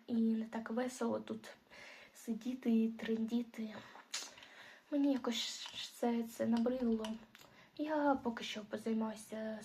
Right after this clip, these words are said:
своїми справами. А щоб ти не міг, ну, ніяк, е, за мною спостерігати чи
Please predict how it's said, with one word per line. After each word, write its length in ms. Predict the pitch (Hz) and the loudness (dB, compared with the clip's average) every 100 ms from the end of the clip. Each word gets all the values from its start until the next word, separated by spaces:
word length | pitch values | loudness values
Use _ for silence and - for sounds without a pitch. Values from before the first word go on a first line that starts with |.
| - | -6
своїми 380 | 220 226 226 | 0 2 0
справами. 720 | 226 - 269 262 262 233 240 226 - _ - - - - - - - | -2 -4 0 0 2 2 2 0 -6 _ -16 -16 -20 -20 -20 -18 -2
А 360 | 233 226 226 226 | 0 2 2 0
щоб 440 | - 262 233 233 | -2 0 2 2
ти 440 | - 226 226 226 220 208 - - - _ - - - - | 2 2 4 4 0 -8 -14 -20 -20 _ -20 -20 -12 0
не 160 | 240 226 | 4 6
міг, 640 | 226 220 220 - - - - - - - - - - - - - | 6 4 0 -4 -10 -12 -18 -16 -14 -12 -12 -12 -14 -18 -20 -6
ну, 220 | 277 269 | 0 4
ніяк, 720 | 240 220 220 226 226 226 - 240 233 226 - - _ _ _ _ _ _ - - - - _ - | 4 2 2 2 0 -4 -2 2 2 0 -6 -20 _ _ _ _ _ _ -20 -20 -20 -20 _ 0
е, 180 | 269 233 | 4 4
за 100 | 233 | 6
мною 340 | 233 233 226 | 6 8 6
спостерігати 960 | 226 - 220 - 226 226 233 254 - 208 | 4 0 -6 -6 -4 0 0 -2 -4 -8
чи 680 | - - 240 226 214 214 220 | -8 -6 0 2 0 -4 -6